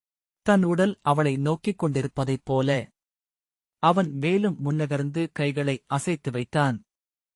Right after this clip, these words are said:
அக்கணமே அவள் வளையல்களின் ஒலி எழுவதைக் கேட்டதும் அவன் நெஞ்சு படபடக்கத் தொடங்கியது. அங்கே அமர முடியவில்லை.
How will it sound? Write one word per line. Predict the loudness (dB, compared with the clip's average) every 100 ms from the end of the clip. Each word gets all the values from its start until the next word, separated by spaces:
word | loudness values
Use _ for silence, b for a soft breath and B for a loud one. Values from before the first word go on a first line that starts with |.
| _ _ _
அக்கணமே | -4 -2 2 4 4 4 2
அவள் | 0 2 0 -2 -2
வளையல்களின் | 2 2 2 2 0 -2 -4
ஒலி | 0 2 2
எழுவதைக் | 0 -2 -2 -2 -2
கேட்டதும் | -4 -2 -2 0 -2 -4
அவன் | -2 0 0 -2
நெஞ்சு | -2 0 0 0 0
படபடக்கத் | -2 -2 -4 -4 -6
தொடங்கியது. | -4 -2 -2 -2 2 4 4 0 _ _ _ _ _ _ _ _
அங்கே | 0 0 2 0 2
அமர | 2 2 2
முடியவில்லை. | 2 0 -2 -2 0 2 0